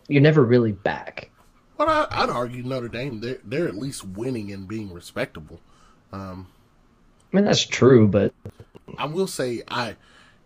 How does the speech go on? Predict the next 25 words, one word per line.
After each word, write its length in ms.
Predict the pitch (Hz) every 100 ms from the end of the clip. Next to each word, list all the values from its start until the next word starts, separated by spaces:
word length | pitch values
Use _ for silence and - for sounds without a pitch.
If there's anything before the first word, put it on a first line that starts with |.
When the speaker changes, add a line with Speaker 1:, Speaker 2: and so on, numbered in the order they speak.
| _ _ _ _ _ _ -
Speaker 1:
put 120 | 135
'em 60 | 117
in 60 |
a 40 | 104
Speaker 2:
bas- 80 |
Speaker 1:
conference 400 | 120 135 - -
and 100 | 107
we'll 40 | 104
see 120 | 117
how 80 | 101
it 100 | -
goes. 360 | 117 98 113 - - _ _ _ _ _ -
Speaker 2:
Very 220 | 87 104
true. 280 | - 208 143 _ _ _
In 140 | 135
basketball, 840 | 120 135 151 131 107 104 101 101 - -
I'm 280 | 110 104
a 40 | 101
big 220 | 104 107
fan 380 | - 101 98 87
of 320 | - 95 87 _ _ _
people 320 | - 113 107 95
getting 280 | 104 98
transfers 920 | 92 - 101 98 - 92 101 101 98 -
and, 280 | 98 95